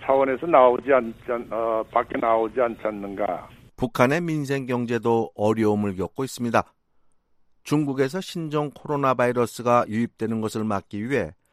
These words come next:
Speaker 2: 북한은 일월 말 중국 단둥과 북한 신주를 연결하는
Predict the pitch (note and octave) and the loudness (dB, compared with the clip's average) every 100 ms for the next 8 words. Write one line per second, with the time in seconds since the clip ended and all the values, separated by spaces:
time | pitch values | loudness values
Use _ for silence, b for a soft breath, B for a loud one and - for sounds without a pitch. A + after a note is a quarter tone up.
0 | _ _ - B2+ - C3 E3 C#3+ C3+ C3 | _ _ -8 -6 -4 -6 -6 -4 -4 0
1 | B2+ B2+ - - B2+ A#2 A#2+ - A#2+ A#2+ | 0 0 -4 -6 -4 -4 -8 -6 -4 -2
2 | A2+ A#2+ A2 A#2 A2+ - - B2 A2 A2 | -2 -2 2 2 2 -4 -10 -4 -4 -4
3 | D#3+ C#3+ A#2 A2+ A2+ G#2 G2+ G2 A#2 D3 | -8 -8 -4 -4 -2 -2 -4 -4 -4 -4
4 | F2 | -4